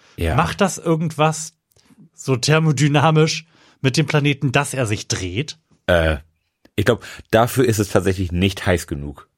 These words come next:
Speaker 1: dass das ir-, irgendwie aus unserer
Speaker 2: Merkur und Venus würden dir vehement widersprechen.
Speaker 1: <laughs> Ähm, ich glaub, ko-, kommt die Wärme denn überhaupt aus unserer Atmosphäre raus?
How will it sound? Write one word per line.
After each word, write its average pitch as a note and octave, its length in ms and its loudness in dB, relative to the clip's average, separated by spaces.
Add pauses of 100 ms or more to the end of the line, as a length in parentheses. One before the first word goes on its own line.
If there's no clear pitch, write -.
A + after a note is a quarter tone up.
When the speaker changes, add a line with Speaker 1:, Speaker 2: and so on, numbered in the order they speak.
(220)
Speaker 1:
dass F2 120 -6
das E2 200 -4
ir-, F#2+ 200 -6
irgendwie F#2+ 720 0
aus F#2+ 180 -2
unserer F#2+ 400 2
Speaker 2:
Merkur C#3+ 280 2
und G#2+ 160 -2
Venus A#2 360 0
würden A#2+ 220 0
dir A#2 160 0
vehement A#2+ 440 0
widersprechen. C#3 720 -4
Speaker 1:
<laughs> - 40 2 (3000)
Ähm, F#2 440 2 (1200)
ich - 120 -12
glaub, F#2+ 180 0 (720)
ko-, - 200 -4 (920)
kommt B2+ 280 -2
die F#2 120 0
Wärme G2 260 2
denn F#2 160 0
überhaupt F#2 400 0
aus F2 120 -4
unserer F2 340 -4
Atmosphäre F#2+ 720 -2
raus? A#2+ 380 -6